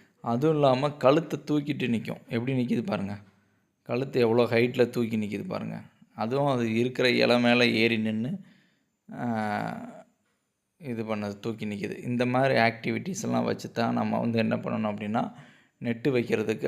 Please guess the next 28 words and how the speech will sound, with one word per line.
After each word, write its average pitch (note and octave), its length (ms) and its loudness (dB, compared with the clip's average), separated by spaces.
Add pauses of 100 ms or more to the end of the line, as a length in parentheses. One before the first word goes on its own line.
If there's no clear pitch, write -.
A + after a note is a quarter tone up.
ஆரம்பிக்கணும் G#2 520 2
நண்பர்களே. G#2 500 -2
வெற்றிக்காய் A2+ 520 0
விலையை G#2+ 280 0
வந்து G#2+ 280 -4
மேலே A#2 260 2
வெறிக்கிறதுக்கு A2 760 -4 (800)
ஆரம்பிக்கணும். A2 680 -6 (260)
சரிங்களா? A2+ 300 0
இந்த A2+ 220 2
மாதிரி A#2 300 6
அப்படியே A2+ 320 6
தேடிட்டே A2+ 480 0
இருக்கும். A2+ 360 0 (120)
ஏதாவது A#2 400 2
ஹைட்டான A#2 600 2
ஒரு A2 180 0 (580)
ஸ்ப்ளைஸ் A#2+ 440 -6 (260)
லைட்டா A#2 380 2
கிடச்சிச்சு A2+ 400 -2
அப்படின்னா, A2+ 340 0
டக்குன்னு B2 320 0
அது A2+ 160 4
மேலே A2 360 2
ஏறி G#2+ 240 0 (500)
கூடு B2 240 -2
கட்ட A2+ 400 2
ஆரம்பிச்சிரும். G#2 500 -4